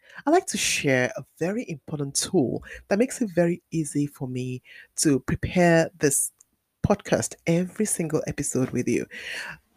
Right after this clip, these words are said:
And that tool is a platform called Anchor. Anchor is a platform created by Spotify, which makes it very easy to record, edit, merge, insert music into your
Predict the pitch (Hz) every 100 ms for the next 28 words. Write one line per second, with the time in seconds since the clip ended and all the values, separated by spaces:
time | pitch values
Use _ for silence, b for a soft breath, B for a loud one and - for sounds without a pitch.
0 | - 180 190 240 269 _ _ - 175 151
1 | 143 147 143 - _ _ _ - - -
2 | 143 - 175 185 - 175 135 131 135 -
3 | _ 139 131 123 104 - - B B B
4 | B _ 175 196 - 262 254 262 - 175
5 | - - _ _ _ _ - - 143 -
6 | 147 135 127 139 127 123 - - 143 143
7 | - 123 127 160 226 - 294 - 247 -
8 | 247 240 247 - - - 180 165 180 170
9 | 165 175 147 135 - - - 233 226 226
10 | - B B B B - 214 220 214 214
11 | - - B B B _ - 160 170 185
12 | 208 214 208 - 165 160 - 175 - _
13 | 165 185 202 214 - 180 175 - 156 147